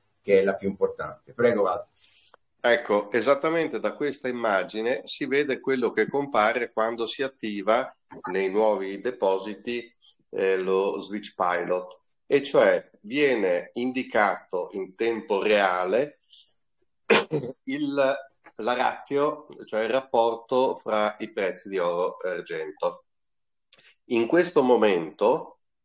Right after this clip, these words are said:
Speaker 2: eh, questo rapporto è salito di nuovo a ottantatré e trentaquattro. Ieri, perché proprio, ehm,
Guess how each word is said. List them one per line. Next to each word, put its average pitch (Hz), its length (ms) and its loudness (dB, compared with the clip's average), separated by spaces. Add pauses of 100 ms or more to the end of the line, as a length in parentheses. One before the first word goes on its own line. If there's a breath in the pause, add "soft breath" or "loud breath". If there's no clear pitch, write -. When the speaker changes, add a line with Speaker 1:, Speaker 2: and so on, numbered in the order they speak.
Speaker 2:
eh, 98 680 2
questo 147 320 0
rapporto 117 760 2
è 123 120 2
salito 123 960 0 (300)
di 95 220 -4
nuovo 104 760 4
a 120 300 0
ottantatré 147 880 0
e 110 160 -2
trentaquattro. 98 1040 -2 (320 soft breath)
Ieri, 135 960 0
perché 92 460 -6
proprio, 98 680 -2 (140)
ehm, 78 1120 -8